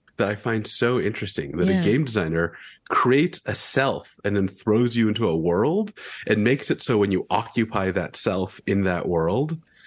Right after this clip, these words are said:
Speaker 1: you're doing cool stuff. You're doing fascinating stuff.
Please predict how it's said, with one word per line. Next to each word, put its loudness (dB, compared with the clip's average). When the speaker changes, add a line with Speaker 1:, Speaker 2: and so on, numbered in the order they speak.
Speaker 1:
you're 2
doing 2
cool 0
stuff. -2
You're 0
doing 6
fascinating -2
stuff. -4